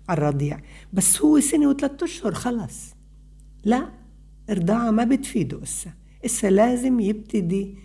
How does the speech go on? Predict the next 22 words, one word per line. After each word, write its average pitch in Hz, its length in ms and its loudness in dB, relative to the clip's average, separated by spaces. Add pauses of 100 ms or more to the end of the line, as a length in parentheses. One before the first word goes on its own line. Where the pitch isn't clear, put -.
(180)
ياكل 214 560 0
أكل 202 420 -2 (380)
ويعبي 269 640 0
بطنه 269 560 0 (120)
ويشبع. 269 640 -2 (480)
فلما 233 340 4
بنام 262 440 4
شبعان 185 720 -2
وبعدين 180 440 0
بتشربيه، 175 840 -2
أهم 175 280 0
إشي 220 300 0
يشرب. 151 380 -4 (600)
المي 208 340 4
مهمة 226 500 2
أكتر 247 440 -6
من 226 200 0
الغذاء 208 540 2
حتى. - 380 -16 (580)
يشرب، 277 440 -2 (580)
بفيق 302 320 4
بالليل، 190 640 0